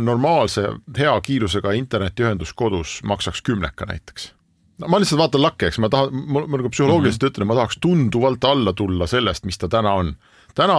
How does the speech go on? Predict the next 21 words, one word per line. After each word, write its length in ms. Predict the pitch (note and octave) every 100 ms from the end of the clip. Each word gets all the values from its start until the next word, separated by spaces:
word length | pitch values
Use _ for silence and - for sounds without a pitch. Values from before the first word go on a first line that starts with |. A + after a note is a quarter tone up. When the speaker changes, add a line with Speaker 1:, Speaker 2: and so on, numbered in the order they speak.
| A#2+
Speaker 1:
ta 120 | A#2+
on 100 | A#2+
ikkagi 360 | A#2+ B2+ A2 A#2+
normaalse 520 | A#2+ B2 D#3+ C3 A#2+
hea 100 | C#3 C3
kiirusega 360 | A2+ A2 A#2
netiühendus, 540 | C3+ C#3+ A3 G#3 C#3 -
nagu 140 | A2+
me 100 | A#2+
siin 300 | A#2+ A#2+ A2+
kahe 220 | A2 C3 A2+
peale 240 | A#2 A2+ A2 _ - -
kodelehte 500 | - C3 B2 A#2+ - A#2+
vaadat-, 320 | C#3 A#2 -
kodulehti 560 | D3+ C#3+ B2 A#2 - A#2+
vaadates 520 | C3+ A#2+ - - - -
aru 320 | - - D#3 C#3
saime, 360 | A#2 A#2 A2 G2+ _ _ _ -
ta 100 | D#3+
on 60 |
ikkagi 580 | D#3 - D3+ D#3 D3+ D3+